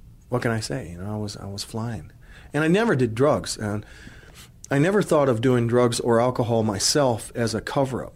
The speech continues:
for my pain. I really, it was the farthest thing from my mind. But it was in college, when I got into college, that I, I was not accepted as, in their peer groups 'cause I was not drinking, screwing everything that walked and everything, the college mentality, like,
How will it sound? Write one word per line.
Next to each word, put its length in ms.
for 180
my 180
pain. 480
I 60
really, 280
it 40
was 140
the 60
farthest 280
thing 120
from 140
my 80
mind. 360
But 100
it 40
was 160
in 120
college, 500
when 100
I 80
got 140
into 140
college, 440
that 180
I, 180
I 140
was 220
not 220
accepted 600
as, 180
in 220
their 100
peer 180
groups 200
'cause 180
I 40
was 140
not 200
drinking, 500
screwing 380
everything 320
that 120
walked 520
and 80
everything, 340
the 120
college 360
mentality, 500
like, 200